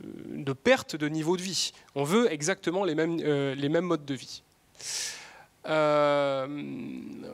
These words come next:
donc l'abondance, euh, ça je sais plus, bah oui, oui, donc c'était, c'était, euh, là aussi, euh, le discours de l'abondance, hein, c'est que, euh, euh, on a,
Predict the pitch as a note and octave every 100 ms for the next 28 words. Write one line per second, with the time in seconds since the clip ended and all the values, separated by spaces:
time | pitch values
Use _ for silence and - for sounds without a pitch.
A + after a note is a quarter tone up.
0 | F2 - D3+ D3+ D#3 F#3 F3+ F#3+ F#3 F#3
1 | G#3+ A#3 - B3+ C4+ - D3+ D3+ D3+ D3+
2 | D3 - F3 - - D3 _ E3+ F3+ E3+
3 | D3+ F#3 G3 E3 - C#3+ - C#3 B2+ C3+
4 | - C3+ C3 B2 A#2+ - - C3+ C3+ C#3
5 | - F3 E3+ D#3 C3 C3 C#3 C#3+ C#3+ C#3+
6 | - D3 C#3 C#3 F#3+ A3+ F#3+ E3 - -
7 | D#3 D#3 - - - B2+ B2+ A#3+ - C3+
8 | A2+ A2 A#2 - D#2+ - D#3 E3+